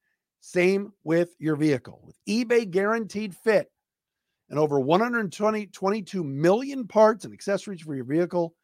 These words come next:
right at your fingertips, you can make sure you're riding smoothly with eBay Motors. It's simple. You go online, it's right there. Air filters, brakes,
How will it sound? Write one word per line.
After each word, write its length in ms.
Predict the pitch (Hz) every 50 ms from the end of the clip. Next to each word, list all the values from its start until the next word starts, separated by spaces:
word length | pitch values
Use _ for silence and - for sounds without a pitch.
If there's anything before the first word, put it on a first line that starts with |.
| _ _ _ _ _ _ _ _ _ _ -
right 160 | 131 151 170
at 60 | 202 220
your 100 | 208 170
fingertips, 580 | - 180 160 147 147 - - 160 147 135 -
you 60 | -
can 100 | - -
make 200 | 110 123 160 175
sure 180 | - - 202 196
you're 100 | 185 170
riding 360 | 165 165 156 156 151 151 147
smoothly 640 | - - - 131 143 135 123 117 123 113 113 104 - _ _ _ _ _ _ -
with 180 | - 120 - -
eBay 340 | 127 135 131 123 131 131 123
Motors. 400 | 123 110 107 92 - - - -
It's 120 | 147 -
simple. 220 | - 277 - -
You 80 | 113 104
go 160 | 117 156 170
online, 380 | 180 180 180 170 175 185 196 190
it's 160 | 160 - -
right 160 | 175 170 165
there. 260 | - 170 151 117 - _ _ _ _ _ _ _ _ - -
Air 180 | 160 180 202
filters, 540 | 190 - 214 208 202 202 - 202 208 196 151
brakes, 560 | - - 160 180 196 190 185 185 - - -